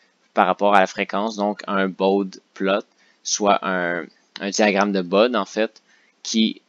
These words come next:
nous permettrait de voir l'évolution de l'amplitude selon la fréquence. Nécessairement, je n'irai pas plus loin avec ces notions-là, c'est vraiment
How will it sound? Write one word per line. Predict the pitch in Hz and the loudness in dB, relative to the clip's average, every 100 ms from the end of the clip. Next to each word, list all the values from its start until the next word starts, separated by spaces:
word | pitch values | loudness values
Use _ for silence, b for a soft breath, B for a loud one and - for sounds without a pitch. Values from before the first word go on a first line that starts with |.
| - | -12
nous | 107 95 | -8 -2
permettrait | 95 95 - 113 | -2 -2 -2 0
de | 101 | 0
voir | 98 104 | 2 4
l'évolution | 104 98 95 95 - 104 113 113 - | 4 2 0 0 0 -2 -4 -8 -10
de | 98 | -4
l'amplitude | 98 95 - - 113 113 | 0 0 -2 -4 -4 -2
selon | 104 101 | -2 0
la | 104 98 | 0 -2
fréquence. | 92 90 85 - - - b b 113 | -6 -8 -10 -10 -14 -14 b b -4
Nécessairement, | 107 110 113 110 113 | -2 2 2 4 4
je | 110 | 2
n'irai | 107 | 2
pas | 113 | 0
plus | - 107 | -2 0
loin | 107 | 2
avec | 104 101 | 2 0
ces | - | -2
notions-là, | 101 95 95 92 92 117 | -2 -2 -2 0 0 0
c'est | - | 0
vraiment | 98 98 104 | 0 0 0